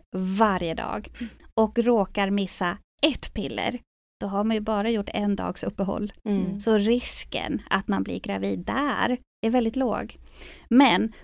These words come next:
Speaker 1: om man äter sina p-piller som de var konstruerade från början, som det, som det var tänkt från början att man har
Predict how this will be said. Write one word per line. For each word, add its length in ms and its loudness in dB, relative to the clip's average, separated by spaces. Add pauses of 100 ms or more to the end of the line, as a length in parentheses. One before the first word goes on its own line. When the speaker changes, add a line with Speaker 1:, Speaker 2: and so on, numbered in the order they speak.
(100)
Speaker 1:
om 160 8
man 160 6
äter 580 2
sina 300 2
p-piller 600 -2
som 400 0
de 140 6
var 140 4
konstruerade 840 2
från 200 0
början, 200 4
som 140 -2
det, 180 -4
som 200 -4
det 60 0
var 100 0
tänkt 420 0
från 160 0
början 200 0
att 120 -2
man 140 -2
har 380 2